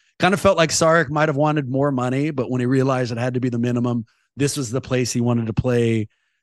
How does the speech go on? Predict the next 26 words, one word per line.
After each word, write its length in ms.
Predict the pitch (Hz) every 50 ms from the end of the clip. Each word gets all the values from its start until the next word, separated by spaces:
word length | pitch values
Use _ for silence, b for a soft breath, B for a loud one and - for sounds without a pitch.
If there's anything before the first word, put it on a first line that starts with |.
| _ - -
uh, 320 | 110 110 107 107 104 101
for 380 | - - - - 143 139 135 123
the 80 | 117
minimum. 580 | 117 127 151 156 131 98 87 85 82 110 127 160
Uh, 200 | - - - 113
twenty-nine-year-old, 880 | 110 - - 185 185 185 180 170 170 170 160 151 151 147 147 147 147 127
six 300 | - - - 185 - -
ten 240 | - - 165 156 147
forward 340 | 127 - - 151 160 180 185
who 60 | 208
can 100 | 202 240
shoot. 340 | 175 - 247 285 330 311 - _ _ _ _ _ _ _ _ _ -
Played 140 | 165 175 170
about 240 | 170 165 139 - -
fourteen 260 | 202 208 - - 202
and 80 | 185
a 40 | 180
half 160 | 180 175 -
minutes 240 | 180 170 170 156 -
last 320 | 151 151 143 143 - - -
year 480 | 151 151 151 151 147 143 143 139 - - _ _ _
for 220 | - 131 120 117
the 140 | 104 104 104
Thunder, 760 | - - - 170 170 165 165 151 151 147 139 135 135 127 - -
averaged, 600 | 127 131 135 139 135 139 135 123 110 107 - -
uh, 360 | 117 110 101 95 92 90 87